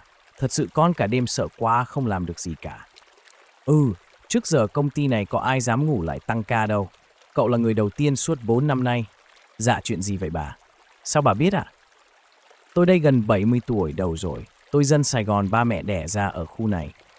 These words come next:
Chỗ này việc gì mà tôi không biết chứ? Hồi trước giải phóng, khu này là bãi tha ma, lại là thời chiến, nên xác chết chất đống. Sau hòa bình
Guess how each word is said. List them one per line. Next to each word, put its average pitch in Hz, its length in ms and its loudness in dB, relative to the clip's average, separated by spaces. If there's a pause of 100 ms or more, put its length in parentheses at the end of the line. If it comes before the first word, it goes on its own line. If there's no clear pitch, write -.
(180)
Chỗ 156 140 2
này 151 140 4
việc 113 180 -2
gì 110 180 0
mà 98 100 0
tôi 110 180 -2
không 123 220 -2
biết 175 200 2
chứ? 233 180 -2 (380)
Hồi 143 160 2
trước 196 240 2
giải 117 160 2
phóng, 113 340 -2 (200)
khu 196 220 0
này 143 220 4
là 107 120 0
bãi 104 220 -2
tha 139 180 -2
ma, 117 300 0 (420)
lại 123 220 2
là 110 120 0
thời 104 220 -4
chiến, 117 360 -2 (280)
nên 123 180 0
xác - 300 -2
chết 160 220 -4
chất 156 200 -2
đống. 156 260 -4 (800)
Sau 185 220 4
hòa 160 160 4
bình 95 300 -2